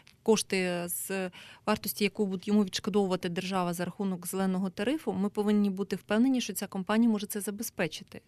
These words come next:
Тому це також для нас важливо. І ми не, ми насправді пр-, пропонуємо клієнтам, е, к-, е, пе-, перелік, е, партнерів, з якими ми працюємо, достатньо великий. Але якщо клієнт захоче прийти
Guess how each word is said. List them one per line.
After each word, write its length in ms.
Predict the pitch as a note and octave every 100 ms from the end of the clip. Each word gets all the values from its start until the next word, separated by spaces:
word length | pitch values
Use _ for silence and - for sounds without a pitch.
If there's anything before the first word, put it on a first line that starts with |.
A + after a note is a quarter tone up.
| _
Тому 220 | G3 G3
це 140 | -
також 340 | G#3 G3+ C4+ B3+
для 120 | G3+
нас 260 | F3+ E3+ -
важливо. 480 | F3 F3 D#3+ E3 F3 - - - - -
І 420 | - G3+ G3+ G#3+ G#3 G#3 G#3
ми 440 | G#3 A#3+ C4 A#3
не, 440 | G3 G#3 A#3 B3+ A3+ - - _
ми 80 | A3+
насправді 420 | A#3+ - A#3 A3
пр-, 220 | A3+ A#3 A3+ -
пропонуємо 800 | - A3+ B3+ C4 A#3 F#3+ F3+ F#3
клієнтам, 720 | - G3 F#3+ G3+ G#3+ A3+ G#3 -
е, 220 | G3+ G3
к-, 100 | -
е, 280 | F3 G#3 G3+ F#3+
пе-, 280 | A#3 B3 G#3 -
перелік, 580 | G#3+ A3+ A3 A3 - - _ -
е, 500 | G3 F#3+ G3 G3 F#3+ F#3
партнерів, 420 | - G#3+ A3 G3 F3
з 60 |
якими 240 | F#3 - F#3+
ми 60 |
працюємо, 340 | F3+ F#3+ F#3+ F#3
достатньо 460 | - - A#3+ A3
великий. 420 | F3+ F3 F3 G3 - - - -
Але 120 | G#3
якщо 220 | A3+ D4+
клієнт 340 | B3+ B3 B3
захоче 380 | G#3+ G#3+ A3+ A3+
прийти 560 | F#3+ G#3 G3+ - C#4